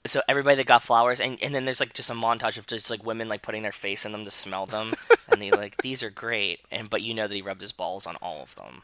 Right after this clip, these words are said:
Speaker 1: And he, like, and he, like, went for, like, a, a, like, a run, like a,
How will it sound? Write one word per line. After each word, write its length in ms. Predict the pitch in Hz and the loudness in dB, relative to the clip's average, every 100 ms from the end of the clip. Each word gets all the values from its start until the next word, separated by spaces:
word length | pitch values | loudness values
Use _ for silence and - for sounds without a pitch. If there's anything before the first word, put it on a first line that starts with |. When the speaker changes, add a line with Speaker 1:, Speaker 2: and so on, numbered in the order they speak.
| _ | _
Speaker 1:
And 120 | - 180 | 6 8
he, 100 | 202 | 8
like, 180 | 208 | 8
and 80 | - | 8
he, 120 | 180 | 6
like, 120 | 196 175 | 6 6
went 140 | 185 | 4
for, 140 | 190 | 4
like, 100 | 147 | 2
a, 100 | 135 123 - - | 2 -2 -6 0
a, 140 | 113 | 0
like, 200 | 107 110 | 2 -2
a 80 | 110 | -2
run, 460 | 92 110 101 90 92 - - | -6 -4 -4 -6 -12 -20 -8
like 140 | 104 | -2
a, 160 | 107 101 | 2 0